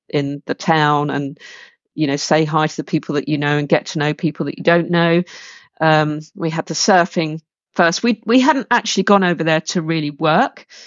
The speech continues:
We'd gone for a holiday and to support, um, our great friend Sarah Perkins was, um, in the sup surf competition. She'd qualified, um, earlier in the year. So we'd sort of just said, "Let's go on a road trip."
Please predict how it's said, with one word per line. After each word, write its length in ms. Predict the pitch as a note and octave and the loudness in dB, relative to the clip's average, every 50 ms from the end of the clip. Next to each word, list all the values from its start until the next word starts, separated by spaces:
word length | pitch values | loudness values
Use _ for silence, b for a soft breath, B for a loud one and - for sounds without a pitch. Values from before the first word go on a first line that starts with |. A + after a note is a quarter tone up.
| B B B _ | B B B _
We'd 200 | F#3+ G3 F#3+ - | 0 0 2 2
gone 380 | - G3 F#3 F3+ E3+ E3+ F3 E3+ _ _ _ _ _ _ _ | 2 2 2 2 2 0 -2 -4 _ _ _ _ _ _ _
for 120 | - - E3 | -4 -4 -2
a 40 | D#3+ | 0
holiday 420 | E3+ D#3+ E3 E3 - F3 D3+ D#3 | 2 2 0 2 0 0 0 0
and 100 | D3+ D3 | 0 -2
to 40 | - | -6
support, 460 | - - - - E3 D#3+ D#3 - - _ _ _ _ _ _ _ _ _ _ _ _ _ _ _ _ | -8 -8 -4 -2 0 0 0 -2 -4 _ _ _ _ _ _ _ _ _ _ _ _ _ _ _ _
um, 220 | - C3+ C#3+ - - | -4 -4 -4 -2 0
our 140 | D#3+ D#3+ - | 0 0 2
great 200 | - E3 D3 D3 | 2 0 0 0
friend 200 | - D#3 D3 - | 0 -2 -2 0
Sarah 240 | - E3 D#3 D3+ D3 | 0 2 2 2 2
Perkins 500 | - F3 D#3 D#3 - - D#3 D#3 - - | 0 0 0 0 0 -2 -2 -2 -2 -4
was, 280 | D3 D3+ - - - - - | -4 -4 -6 -8 -14 -6 -4
um, 260 | D#3 D3 C#3+ C#3 C#3 - - | -2 -2 0 -2 -4 -4 -4
in 80 | D3+ | -4
the 80 | C#3+ D3+ | -4 -4
sup 240 | - - - - - | -6 -6 -6 -4 -2
surf 200 | - C#3+ C#3+ - | -2 -2 -2 -2
competition. 640 | - C#3+ D3+ - - - E3 D#3+ - - E3 E3 F3+ B B B B B | -4 -4 -4 -4 -2 -2 -2 0 2 2 0 0 0 B B B B B
She'd 160 | - - D3 | -2 -2 -2
qualified, 680 | - - - D3 D3 D3 - - D3+ D3 C#3+ C#3+ D3 - B B B B B B B _ - | 0 0 0 0 0 0 0 0 0 2 2 0 -2 -4 B B B B B B B _ -4
um, 240 | D3 C#3+ C#3+ C#3 - | -2 0 0 -2 0
earlier 360 | - D#3 D#3 D3+ C#3+ D3 D3 C#3+ | 2 2 4 4 4 2 2 2
in 100 | C#3+ C#3+ | 0 0
the 80 | D3 | 0
year. 360 | D3 D3 D3 D3 D3 D3+ D#3 B B B B B B | 2 2 2 2 2 0 0 B B B B B B
So 180 | - - F3+ F3+ | -2 0 2 2
we'd 200 | F#3+ G3+ F#3+ - | 2 2 2 2
sort 180 | - G#4 D#4+ | 2 2 2
of 80 | A3 - | 2 2
just 300 | - F#3 F3 - - - | 2 0 0 0 -4 -4
said, 200 | - F3 D3+ E3 | -2 0 2 2
"Let's 220 | D#3+ - - - | 0 0 -2 -2
go 160 | - E3 D#3 | 0 0 2
on 80 | D3+ D3 | 2 2
a 60 | C#3+ | 2
road 240 | C3+ C#3 D3 C#3 - | 2 2 2 0 -2
trip." 400 | - - B2 B2+ - - _ | -2 -2 -2 -2 -2 -4 _